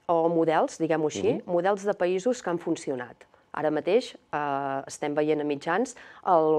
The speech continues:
Speaker 1: el model de Portugal, que ha sortit vàries vegades a mitjans.
Speaker 2: I molt ben posicionat, a
Speaker 1: I
Speaker 2: més,
Speaker 1: molt
Speaker 2: eh?
Speaker 1: ben posicionat. És a dir, nosaltres en Portugal, diguéssim que a nivell de clima i de, mm,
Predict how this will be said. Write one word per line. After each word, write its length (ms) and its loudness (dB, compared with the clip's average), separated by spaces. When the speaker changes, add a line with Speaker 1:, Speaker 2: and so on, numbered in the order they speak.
Speaker 1:
el 160 4
model 260 2
de 100 2
Portugal, 520 -6
que 80 -6
ha 60 -6
sortit 320 -4
vàries 300 -4
vegades 380 -2
a 40 -2
mitjans. 600 -6
Speaker 2:
I 100 -2
molt 180 2
ben 80 2
posicionat, 400 -2
a 40 4
Speaker 1:
I 40 8
Speaker 2:
més, 80 6
Speaker 1:
molt 80 4
Speaker 2:
eh? 80 4
Speaker 1:
ben 80 0
posicionat. 640 -2
És 120 0
a 60 2
dir, 160 0
nosaltres 460 2
en 120 0
Portugal, 640 0
diguéssim 500 0
que 80 0
a 60 0
nivell 300 2
de 120 6
clima 380 0
i 100 2
de, 180 4
mm, 120 -8